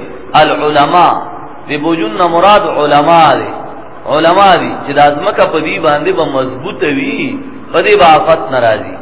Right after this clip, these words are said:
ان تمید بكم، یا غرونه دي، یا اودیې دي. یو تفسیر مطابق د دې نه مراد چینی،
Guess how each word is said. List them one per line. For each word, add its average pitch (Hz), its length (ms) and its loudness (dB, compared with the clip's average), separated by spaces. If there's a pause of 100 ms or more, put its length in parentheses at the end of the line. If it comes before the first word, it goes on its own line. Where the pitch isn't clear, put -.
(360)
ان 160 160 0
تمید 202 340 0 (100)
بكم، 202 300 -2
یا 156 200 4
غرونه 151 380 0
دي، 175 180 -4 (580)
یا 170 280 4 (640)
اودیې 165 720 0
دي. - 140 -8 (540)
یو 190 140 2
تفسیر 180 400 -2
مطابق 156 600 0
د 165 140 -6
دې 165 120 -2
نه 139 80 -2
مراد 156 360 2 (140)
چینی، 156 360 -4